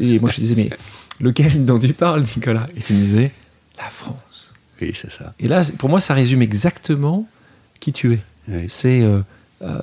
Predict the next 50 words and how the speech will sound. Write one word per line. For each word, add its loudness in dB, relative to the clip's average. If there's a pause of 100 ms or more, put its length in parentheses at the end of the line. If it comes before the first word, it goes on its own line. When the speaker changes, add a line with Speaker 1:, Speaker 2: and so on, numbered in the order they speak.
(120)
Speaker 1:
des -2
choses -2
simples, -4 (240)
Speaker 2:
Oui. -6 (160)
Speaker 1:
mettre 2
en 2
avant, 2
euh, 2 (420)
euh, -6
notre 0
pays, -2 (100)
Speaker 2:
Oui. -12 (120)
Speaker 1:
euh, 0
en 0
faisant 2
des 0
choses -2
un 2
peu 0
innovantes. 2 (460)
Le 0
V 0
T -2
E, 0
donc, -4
euh, -4 (380)
tu -16
peux 2
en 4
parler, 0
euh, 0 (360)
en -8
quelques -2
secondes, -2
comment -2
tu -2
l'as 2
structuré 2
et, 4
et 2 (420)
Speaker 2:
Euh, 0
Speaker 1:
pourquoi 4
les, 6
pourquoi 0
les 4
Français, 2
euh, 4 (120)
ont 0
besoin 2
de 2